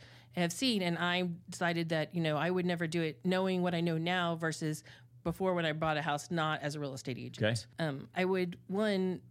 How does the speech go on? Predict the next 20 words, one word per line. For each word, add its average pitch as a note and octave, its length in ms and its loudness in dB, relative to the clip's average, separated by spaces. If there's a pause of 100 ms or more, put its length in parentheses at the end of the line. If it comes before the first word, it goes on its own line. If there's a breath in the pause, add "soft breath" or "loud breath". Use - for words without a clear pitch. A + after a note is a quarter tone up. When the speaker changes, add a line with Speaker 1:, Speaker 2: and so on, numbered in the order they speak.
(140)
Speaker 1:
I E3 80 2
would F#3+ 140 2
never A3 180 0
buy E3+ 420 -2
a E3 140 -2
personal E3+ 500 -6
property D3 680 -2
or D3+ 80 -6
residence C#3+ 520 -2
sight C#3 280 -2
unseen. B2+ 420 -8 (580 soft breath)
Um, D#3 300 -4
I F3+ 80 0
know F3+ 140 2
there F#3 100 0
are G3+ 60 0
people A3 220 -2
who've G#3+ 220 0
done F3+ 220 0
it, - 380 -6